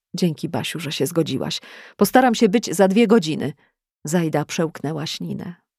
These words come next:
Dwie godziny? Jak ona tu wytrzyma tyle czasu? „Nie ma sprawy, leć”, odparła. Tomek Witkowski widział już wiele spadochroniarzy.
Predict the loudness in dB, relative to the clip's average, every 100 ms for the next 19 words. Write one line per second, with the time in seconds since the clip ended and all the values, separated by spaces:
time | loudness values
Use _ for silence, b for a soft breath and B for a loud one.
0 | -14 -4 -2 0 0 0 -4 -2 -6 -4
1 | -4 -8 _ _ _ 2 4 4 4 4
2 | 4 4 4 2 2 2 -2 -2 -6 -8
3 | -10 -12 _ _ _ _ 2 4 2 4
4 | 4 4 2 0 0 -6 -16 _ _ -12
5 | -8 -10 -10 -12 -14 _ _ _ _ _
6 | _ _ _ _ _ _ _ 2 4 6
7 | 4 2 -4 0 -2 -2 -4 0 2 4
8 | 4 2 -4 0 0 0 -2 -6 -4 -4
9 | -2 -2 -4 -6 -8 -10